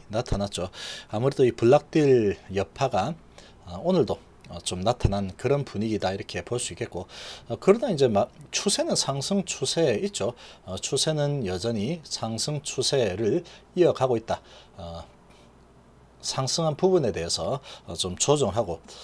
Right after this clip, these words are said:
어, 여기서 이제 숨고르기를 좀 하는, 어, 그런 흐름이 좀 나타날 수 있겠지만 결국은 또 이렇게 가다가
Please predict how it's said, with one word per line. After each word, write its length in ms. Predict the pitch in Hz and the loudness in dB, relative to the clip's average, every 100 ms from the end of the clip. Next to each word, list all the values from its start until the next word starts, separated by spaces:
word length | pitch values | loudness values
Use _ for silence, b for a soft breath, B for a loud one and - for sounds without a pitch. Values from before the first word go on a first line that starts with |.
| B - | B -6
어, 20 | |
여기서 320 | 95 135 120 | 2 2 2
이제 160 | 107 104 | -2 -4
숨고르기를 560 | - 117 127 135 131 | -2 -2 0 2 2
좀 160 | 113 113 | 0 -4
하는, 400 | 107 151 120 196 B B B | -2 -2 -2 -2 B B B
어, 140 | 92 92 | -14 -12
그런 280 | - 131 143 | -2 2 2
흐름이 520 | 117 131 143 139 107 | 2 2 2 2 0
좀 140 | - 98 | -2 -4
나타날 400 | 110 - 120 127 | -4 -4 -4 -4
수 140 | - | -4
있겠지만 540 | 85 - - - 95 92 - B B B B - | -6 -6 -6 -6 -6 -8 -12 B B B B 0
결국은 420 | 151 190 208 185 | 2 2 0 0
또 160 | 170 151 | 2 2
이렇게 260 | 160 160 | 2 -2
가다가 480 | - 135 185 107 147 | -4 0 0 0 -4